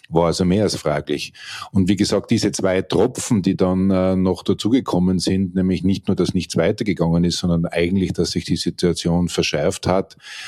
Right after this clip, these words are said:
war einerseits, dass am Palmsonntag letztes Jahr, ich habe das Datum deswegen noch so genau in Erinnerung, weil es wirklich ein einschlägiges Datum war,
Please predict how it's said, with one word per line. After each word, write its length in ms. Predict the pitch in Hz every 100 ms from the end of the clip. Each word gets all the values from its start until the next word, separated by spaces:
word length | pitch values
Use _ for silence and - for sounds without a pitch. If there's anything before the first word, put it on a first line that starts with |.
| - -
war 300 | 87 87 87
einerseits, 840 | 85 92 104 - 95 95 95 -
dass 460 | - 85 78 - -
am 240 | 95 82
Palmsonntag 1000 | 76 78 80 82 78 - 87 120 - 82
letztes 420 | 76 78 - 82 -
Jahr, 240 | 78 87
ich 140 | 85
habe 100 | 87
das 160 | - 87
Datum 460 | - 85 - 90 82
deswegen 400 | 85 - 101 85
noch 140 | 85
so 120 | -
genau 360 | 85 82 78 85
in 120 | 87
Erinnerung, 500 | 85 82 90 92 82
weil 120 | 80
es 100 | 76
wirklich 320 | 82 - 85
ein 80 | 82
einschlägiges 800 | 82 80 98 - 76 78 - 80
Datum 480 | - 69 - 87 82
war, 240 | 85 90